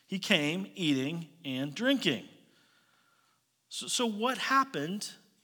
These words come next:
What happens at meals with Jesus? Uh, it, it's way more than just food.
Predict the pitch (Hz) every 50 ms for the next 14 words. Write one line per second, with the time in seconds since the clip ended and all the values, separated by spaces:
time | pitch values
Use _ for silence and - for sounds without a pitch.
0 | _ _ - 156 175 190 151 - 277 285 285 196 160 165 170 156 175 170 185 220
1 | 240 190 151 160 156 - 190 175 - - 247 262 240 170 113 92 - - - -
2 | - _ _ _ _ _ _ _ _ _ _ _ _ _ _ _ _ - - 156
3 | 160 185 214 208 208 202 - - - - - - - 143 139 135 143 147 160 240
4 | 302 320 320 294 214 185 180 170 170 160 147 147 139 131 147 180 - - - -
5 | - 220 202 156 131 117 120 135 139